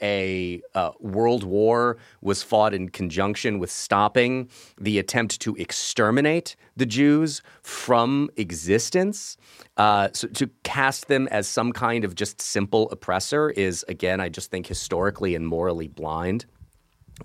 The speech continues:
I would note as well, you, what you said about Wikipedia, I agree with. Um, while I am not a fan of a lot of the changes that Elon Musk has made to, uh, X, formerly known as Twitter,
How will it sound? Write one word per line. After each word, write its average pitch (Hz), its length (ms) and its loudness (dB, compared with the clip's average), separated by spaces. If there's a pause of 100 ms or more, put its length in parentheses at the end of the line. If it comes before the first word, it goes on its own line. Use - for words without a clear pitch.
I 110 120 4
would 110 200 2
note 123 320 4 (840)
as 104 140 2
well, 123 380 6
you, 110 260 0
what 107 160 4
you 98 60 -2
said 131 120 4
about 110 140 4
Wikipedia, 107 560 2
I 98 120 2
agree 95 340 2
with. 92 400 0
Um, 87 420 0
while 107 200 6
I 104 100 6
am 95 180 2
not 156 200 2
a - 20 0
fan 233 280 0
of 185 60 -2
a 123 60 2
lot 90 340 4
of 190 80 0
the 240 80 0
changes 202 560 2
that - 180 0
Elon 147 380 2
Musk 123 320 -2
has 95 160 0
made 120 520 0
to, 87 540 -2
uh, 82 200 0 (100)
X, - 460 -2 (100)
formerly 85 400 -2
known 76 160 -8
as 80 100 -8
Twitter, 202 320 4